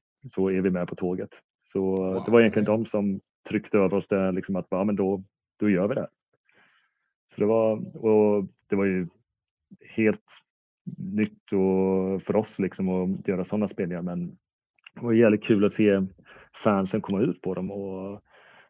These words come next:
Speaker 1: framförallt för en helt ny typ av fans också. Vi, vi har ju de här, eh, ungdomarna, om man säger så, liksom, eh, som kom upp på våra gigs, men när vi spelar de här kyrkorna så har de ju verkligen tagit med sig sin familj.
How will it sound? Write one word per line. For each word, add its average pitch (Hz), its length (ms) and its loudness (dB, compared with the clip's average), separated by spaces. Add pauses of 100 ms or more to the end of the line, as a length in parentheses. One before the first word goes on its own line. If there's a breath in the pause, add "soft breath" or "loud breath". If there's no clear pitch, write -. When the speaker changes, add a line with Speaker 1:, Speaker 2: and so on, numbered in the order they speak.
Speaker 1:
framförallt 117 280 6
för 120 80 2
en 117 80 2
helt 104 240 2
ny 120 300 0
typ 101 220 -4
av 95 60 -4
fans 95 300 -6
också. 104 240 -8
Vi, 101 140 -6 (1500 soft breath)
vi 110 100 4
har 120 120 10
ju 147 60 8
de 156 100 2
här, 107 240 2 (600)
eh, - 680 -8 (440)
ungdomarna, 101 600 0
om 69 80 0
man 117 120 0
säger 107 220 2
så, 101 200 -4
liksom, 95 300 -6 (280)
eh, 101 400 -2
som 107 160 -4
kom 117 180 0
upp 135 120 -8
på 113 60 2
våra 101 80 4
gigs, 120 280 -2
men 104 280 0 (100)
när 107 120 0
vi 98 80 2
spelar 107 200 0
de 104 60 2
här 98 40 4
kyrkorna 120 440 0
så 101 120 -2
har 104 60 2
de 127 100 0
ju 135 60 -2
verkligen 104 360 0
tagit - 200 -6
med 92 200 0
sig 98 100 -6
sin 98 160 -4
familj. - 460 -4